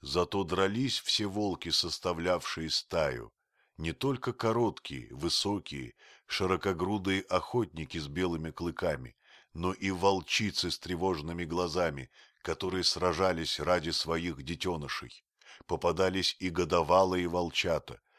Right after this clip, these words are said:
еще не сбросившие с себя первого пушка, которые бились рядом со своими матерями.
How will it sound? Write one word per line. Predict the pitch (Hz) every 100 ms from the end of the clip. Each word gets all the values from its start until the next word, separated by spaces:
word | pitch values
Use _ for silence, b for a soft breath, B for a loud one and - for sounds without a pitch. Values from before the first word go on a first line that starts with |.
| b b
еще | 90 - 104
не | 101 101
сбросившие | 90 98 104 - 76 - 85 82
с |
себя | - 85 90
первого | - 92 90 87 87
пушка, | 87 95 90 - 104 76 - b b b b
которые | 80 92 92 92
бились | 80 98 95 85 76
рядом | 92 98 95 85
со | 90
своими | 90 - 90 90 85 82
матерями. | 80 - 80 73 60 -